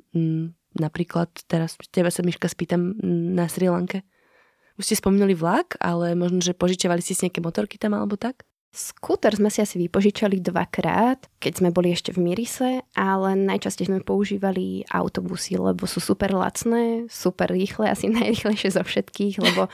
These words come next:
Speaker 2: autobusári sú, a, králi celej krajiny. A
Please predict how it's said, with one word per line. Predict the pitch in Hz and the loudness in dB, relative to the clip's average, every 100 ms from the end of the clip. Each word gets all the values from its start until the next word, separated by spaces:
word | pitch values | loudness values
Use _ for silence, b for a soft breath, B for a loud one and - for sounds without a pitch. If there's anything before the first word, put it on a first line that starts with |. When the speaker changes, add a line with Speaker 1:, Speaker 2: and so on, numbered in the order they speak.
| B | B
Speaker 2:
autobusári | 190 196 214 185 - 180 175 | -2 0 -2 -2 0 0 -2
sú, | - 175 175 - - | -4 -2 -2 -2 -4
a, | - 180 - | 0 0 0
králi | 196 208 175 185 | -2 0 0 0
celej | - 190 190 - | -2 0 0 0
krajiny. | - - 180 185 202 | -4 0 2 2 2
A | 208 | 2